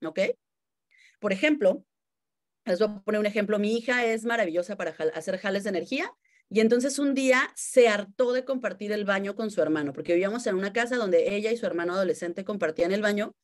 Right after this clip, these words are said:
y un día se hartó de compartir el baño con su hermano. Y le dije, "Bueno, ¿quieres algo diferente? Jala energía.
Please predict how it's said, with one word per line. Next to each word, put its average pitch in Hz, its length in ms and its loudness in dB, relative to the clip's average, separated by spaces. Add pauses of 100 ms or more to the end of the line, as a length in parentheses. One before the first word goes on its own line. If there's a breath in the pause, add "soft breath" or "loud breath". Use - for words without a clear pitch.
(260 soft breath)
y 240 140 0
un 254 100 8
día 269 320 2
se - 260 0
hartó 208 540 2
de 269 120 0
compartir 214 480 -4
el 214 140 0
baño 196 300 -2
con 208 160 -4
su 202 100 -4
hermano. 160 380 0 (460)
Y 208 80 -2
le 190 80 4
dije, 202 140 2
"Bueno, 190 280 2
¿quieres 277 380 4
algo 262 280 4
diferente? 233 640 -2
Jala 226 680 -4
energía. 220 540 -4